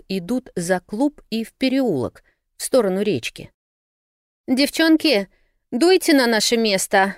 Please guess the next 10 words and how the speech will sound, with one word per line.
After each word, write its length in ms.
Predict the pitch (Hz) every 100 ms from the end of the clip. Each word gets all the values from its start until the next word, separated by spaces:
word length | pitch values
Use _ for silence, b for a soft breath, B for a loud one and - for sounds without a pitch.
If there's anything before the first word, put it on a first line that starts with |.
| _ -
а 100 | 190
то 140 | 208
столько 340 | - 294 -
народу 380 | 247 240 339 285
прётся, 580 | - 196 170 - 190 185 b b b
потом 340 | 240 226 233 240
не 120 | 240
найдём, 400 | 240 214 220 202
где 180 | 196 196
присесть. 680 | 226 233 - 160 - -